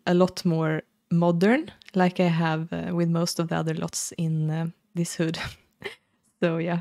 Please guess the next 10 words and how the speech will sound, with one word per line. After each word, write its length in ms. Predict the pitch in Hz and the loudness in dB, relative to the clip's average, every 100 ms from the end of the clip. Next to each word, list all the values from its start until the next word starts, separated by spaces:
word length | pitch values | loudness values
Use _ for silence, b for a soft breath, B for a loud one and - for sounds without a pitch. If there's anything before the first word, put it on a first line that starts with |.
| - | -2
it 200 | 190 - | -4 0
didn't 300 | 175 165 160 | 2 4 2
end 160 | 156 | 2
up 180 | 151 - _ | 0 -2 _
fitting 240 | 165 156 147 | 0 2 0
in 240 | 147 170 - | -2 -4 -4
anymore 380 | 165 160 151 156 | -4 -2 -2 -2
after 300 | 160 - 151 | -4 -4 -2
I 80 | 143 | 0
had 260 | 143 147 | -2 -4